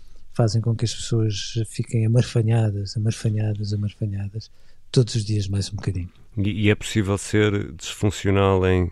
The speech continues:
Speaker 2: silêncio, em ignorando o
Speaker 1: É.
Speaker 2: outro?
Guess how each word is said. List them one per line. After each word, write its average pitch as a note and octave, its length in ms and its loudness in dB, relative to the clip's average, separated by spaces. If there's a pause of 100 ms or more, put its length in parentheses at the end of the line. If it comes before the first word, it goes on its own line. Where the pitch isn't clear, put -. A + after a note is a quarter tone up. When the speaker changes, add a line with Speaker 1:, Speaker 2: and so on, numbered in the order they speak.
Speaker 2:
silêncio, F2 1000 0
em E2 480 0 (380)
ignorando F2+ 720 4
o G2+ 40 2
Speaker 1:
É. D#2+ 200 2
Speaker 2:
outro? F#2 680 0